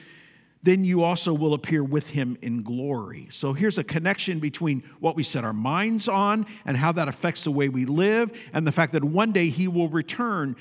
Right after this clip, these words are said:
and we'll experience his glory. You see my question this morning? It's rather simplistic, I know, but I have to ask it of myself, and I think each of us need to ask it. Is there a part of our hearts and lives where we really do genuinely say,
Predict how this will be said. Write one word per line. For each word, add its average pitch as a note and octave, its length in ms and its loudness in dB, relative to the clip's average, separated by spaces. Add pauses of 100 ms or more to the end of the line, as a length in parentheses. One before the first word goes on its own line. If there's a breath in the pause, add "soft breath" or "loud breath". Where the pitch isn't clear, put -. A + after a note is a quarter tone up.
(160 loud breath)
and D3+ 160 0
we'll E3+ 120 2
experience D#3 680 -2
his C#3 160 -4
glory. E3 800 -4 (520 soft breath)
You - 120 -14
see F3+ 160 -6
my D#3 120 -2
question D3 480 -6
this A#2+ 220 -6
morning? A2+ 300 -4 (180 loud breath)
It's - 220 -4
rather G3 280 0
simplistic, C#3+ 720 -4
I A#2 120 -2
know, A#2 380 -4 (500 soft breath)
but C3+ 120 -2
I E3 100 2
have G3 140 0
to - 140 -6
ask D3 280 -4
it C3+ 80 0
of A#2+ 100 -4
myself, C3 600 -4
and A2+ 120 -4 (220 loud breath)
I C3+ 80 -4
think C#3 220 -2
each E3+ 180 -2
of B2+ 120 -2
us B2 180 -8
need B2+ 160 -2
to A#2 160 -6
ask A#2+ 320 -2
it. A2 100 -4 (300 loud breath)
Is C3+ 160 -2
there D3+ 100 0
a C3+ 60 -4
part G#3 320 -2
of E3 100 -2
our D3+ 100 0
hearts D#3 360 -4
and C3 100 -2
lives C#3 400 -2
where B2 180 -2
we A#2+ 180 -2
really C#3+ 360 0
do D3+ 220 -2
genuinely D3 540 -4
say, G2+ 360 -6